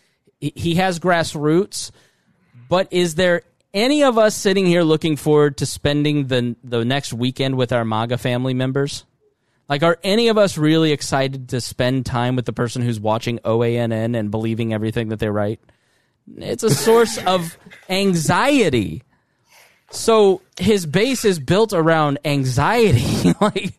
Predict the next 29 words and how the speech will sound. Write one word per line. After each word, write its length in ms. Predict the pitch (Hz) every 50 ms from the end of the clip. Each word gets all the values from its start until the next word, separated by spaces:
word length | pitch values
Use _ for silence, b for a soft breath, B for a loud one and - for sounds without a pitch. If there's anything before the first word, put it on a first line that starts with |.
| B 285 302 302 262 B B
and 240 | - 160 160 156 143
fear. 340 | - - - 196 240 262 214
Like, 160 | 160 160 160
these 180 | 165 170 151 151
Republican 640 | 151 139 - 156 180 214 214 185 - 156 135 123 117
legislators 600 | 131 165 202 190 147 - - 123 113 113 107 113
are 120 | 107 107 107
afraid 460 | 101 - - - 139 170 247 294 262
of 100 | 311 120
this 200 | 113 104 104 -
guy. 320 | - - - - - 156 B B B B B B B B B B
So 300 | - - 190 180 170 - _
what 260 | - 165 240 277 - -
power 340 | - 277 262 262 247 220
does 180 | 185 180 170 -
he 120 | 180 160
really 280 | 147 147 147 135 123 120
have? 520 | 120 151 156 156 139 101 85 80 85 - -
And 160 | - 139 139 151
that's 200 | 180 208 - -
what's 220 | 190 180 151 -
so 180 | - 165 143 135
mystifying 640 | 135 131 165 202 - - 143 - 143 131 123 117 110
to 100 | - 113
me 240 | 117 156 175 170 147
about 280 | 127 120 113 110 -
these 220 | 113 117 113 107 113
Republican, 680 | 113 107 - 139 123 123 110 117 110 104 101 98 87 - _ _ - - _ - _
uh, 380 | 95 - - _ _ - 117